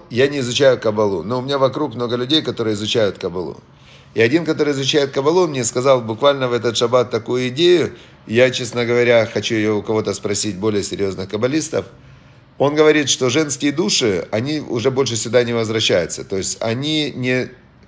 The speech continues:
они сюда приходят, женские души, один раз – проходят путь и уже идут туда, в рай, там, высшие миры.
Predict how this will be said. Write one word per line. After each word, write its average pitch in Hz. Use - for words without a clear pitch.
они 151
сюда 135
приходят, 120
женские 110
души, 110
один 110
раз – 98
проходят 139
путь 208
и 165
уже 127
идут 123
туда, 110
в 104
рай, 143
там, 104
высшие 110
миры. 101